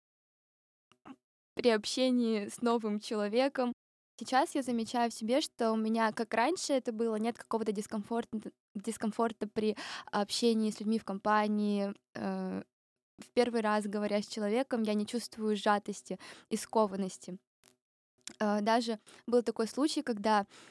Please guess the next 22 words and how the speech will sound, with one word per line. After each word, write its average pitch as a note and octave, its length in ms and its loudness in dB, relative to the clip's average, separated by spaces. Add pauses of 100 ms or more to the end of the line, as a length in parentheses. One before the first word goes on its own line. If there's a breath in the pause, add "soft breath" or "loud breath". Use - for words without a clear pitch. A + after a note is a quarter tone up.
(160 loud breath)
э, G#3 180 2
я G#3+ 120 2
летала G#3+ 280 0
в - 40 -12
Красноярск, A#3+ 720 2
и A#3 40 -4
у A3 40 -2
нас G#3+ 220 -2
там G#3 160 -2
был G#3+ 140 0
куратор, C#4 540 2
уже G#3 320 -2
была G3 340 -4
женщина C4 720 0
в - 40 -20
таком... G3+ 480 -6 (840)
Уже A#3+ 240 2
была D#4+ 200 4
женщина, C#4+ 500 0 (960 loud breath)
уже G3 200 -8
была F#3 200 -10
женщина. F#3+ 500 -10